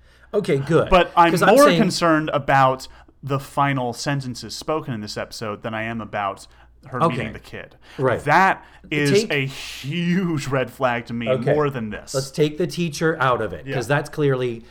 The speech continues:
Speaker 2: Yeah.
Speaker 1: something you are, you are hung up on it, as
Speaker 2: Uh-huh.
Speaker 1: am I. I'm not saying I don't,
Speaker 2: That
Speaker 1: but you are, that is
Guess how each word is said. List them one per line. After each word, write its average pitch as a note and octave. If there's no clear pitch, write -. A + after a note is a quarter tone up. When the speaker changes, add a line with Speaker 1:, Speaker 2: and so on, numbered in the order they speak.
Speaker 2:
Yeah. B2
Speaker 1:
something B2+
you A2+
are, G#2+
you A#2+
are G#2+
hung B2
up A2+
on A2
it, B2+
as G3+
Speaker 2:
Uh-huh. B3
Speaker 1:
am A#3+
I. G3+
I'm A#2
not C#3+
saying E3
I C3+
don't, C#3+
Speaker 2:
That D#3
Speaker 1:
but C#3
you D#3
are, D3
that D3
is D3+